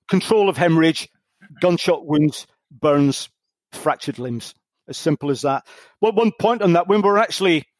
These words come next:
in what was gonna become the ship's sick bay,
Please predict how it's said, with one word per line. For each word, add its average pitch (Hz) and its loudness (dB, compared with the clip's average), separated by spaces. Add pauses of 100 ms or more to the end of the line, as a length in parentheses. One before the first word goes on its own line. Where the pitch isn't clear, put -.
in 190 2
what 170 -2
was 165 -12 (120)
gonna 170 0 (120)
become 170 -2
the 151 0
ship's - -6
sick - -4 (140)
bay, 147 -6